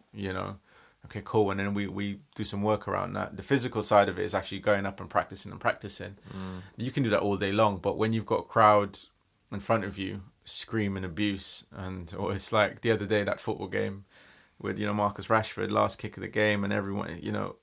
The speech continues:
Speaker 1: it's that mindset to the techniques we use in terms of how do I clear my mind,
Speaker 2: Mm.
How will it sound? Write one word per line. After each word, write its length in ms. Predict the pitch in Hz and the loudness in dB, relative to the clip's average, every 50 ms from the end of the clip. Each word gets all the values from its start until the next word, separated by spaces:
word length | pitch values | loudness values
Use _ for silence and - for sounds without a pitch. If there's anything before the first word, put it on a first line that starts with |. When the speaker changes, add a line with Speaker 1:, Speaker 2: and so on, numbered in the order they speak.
| _ _ _ _ _ | _ _ _ _ _
Speaker 1:
it's 400 | - - - - _ - - - | -20 -20 -20 -18 _ -14 -6 0
that 180 | - 101 - | 0 0 2
mindset 720 | 110 107 110 110 113 113 113 104 - - 110 104 101 101 - - | 2 4 6 6 6 6 4 2 2 2 2 0 0 -2 -4 -4
to 220 | - 107 98 - - - _ _ _ | -2 -2 -2 -2 -6 -12 _ _ _
the 80 | - 117 | -8 -6
techniques 580 | - - 120 - - - 120 117 113 - - - | -2 0 0 0 0 0 -2 -4 -4 -4 -6 -4
we 100 | 104 104 | -2 0
use 340 | 104 107 107 104 101 90 98 | 0 2 2 0 0 -2 -6
in 80 | 95 | -8
terms 320 | 90 - 104 104 101 98 95 | -2 0 2 2 2 0 -2
of 140 | 98 92 92 | -6 -2 2
how 200 | 110 110 113 110 | 4 4 4 6
do 120 | 104 110 | 4 2
I 60 | 107 104 | 2 2
clear 220 | - - 107 104 | 2 0 0 0
my 160 | 101 98 101 | 0 0 -2
mind, 540 | 101 104 104 104 98 95 98 101 101 104 - - | -2 -2 -2 -2 -2 -4 -6 -8 -12 -14 -16 -14
Speaker 2:
Mm. 260 | 113 104 101 95 95 | -12 -12 -10 -10 -12